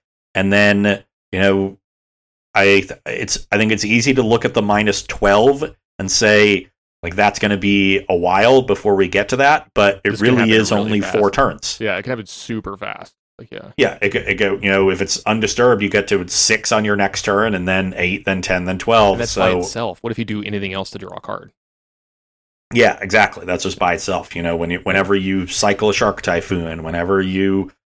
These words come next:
Speaker 1: you know, I, I don't, I don't wanna think about spending more, a ton more mana on casting just draw spells, because
Speaker 2: Mm-hmm.
Speaker 1: when you have a Teferi going, you know,
Speaker 2: You don't need to,
Speaker 1: you don't
Speaker 2: yeah.
Speaker 1: really wanna do that, but I don't know, like, what if you cast a freaking Treasure Cruise and put three loyalty on it?
Speaker 2: Sure.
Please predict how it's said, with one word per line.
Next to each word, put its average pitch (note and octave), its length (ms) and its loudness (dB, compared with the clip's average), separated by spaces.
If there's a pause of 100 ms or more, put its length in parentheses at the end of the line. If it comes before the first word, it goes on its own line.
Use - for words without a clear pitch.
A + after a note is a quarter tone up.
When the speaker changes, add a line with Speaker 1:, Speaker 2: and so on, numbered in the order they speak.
(160)
Speaker 1:
you F2 80 -6
know, E2+ 500 -4 (380)
I, A2 240 2
I A#2 40 6
don't, B2 200 6 (140)
I B2 80 4
don't D3+ 100 4
wanna C3 140 4
think B2+ 200 0
about A#2+ 360 4 (200)
spending A2 340 0
more, G2+ 320 2
a G#2 80 0
ton G#2+ 280 0
more G2 160 0
mana F#2 320 0
on A2 180 -2
casting G2+ 380 -2
just F#2 200 -2
draw F#2 200 -2
spells, C3+ 400 0
because A#2 160 -4
Speaker 2:
Mm-hmm. G2 60 -4
Speaker 1:
when F#2 100 -4
you F#2+ 60 0
have - 100 0
a - 20 -20
Teferi - 380 0
going, G#2+ 400 0 (340)
you F2+ 80 -6
know, F2 140 0
Speaker 2:
You F2 60 0
don't G2 100 -2
need G2 160 -6
to, G#2 80 -6
Speaker 1:
you G2+ 100 -4
don't F#2+ 140 -2
Speaker 2:
yeah. F2 60 -6
Speaker 1:
really F#2 120 -2
wanna F2 220 -4
do G2+ 140 -2
that, A#2 260 2
but F2+ 280 0 (360)
I A2+ 100 2
don't G2 120 0
know, A#2 220 2
like, F#2 160 -4
what A2 140 0
if G#2+ 60 -6
you A2+ 80 -6
cast B2 260 0
a G#2+ 120 -8 (260)
freaking B2 280 -2
Treasure A#2 300 0
Cruise E2 400 -4
and E2 160 -12
put E2+ 180 -6
three F2+ 280 -2
loyalty F#2 420 0
on F2+ 220 -2
it? E2 40 -2
Speaker 2:
Sure. G2+ 280 -4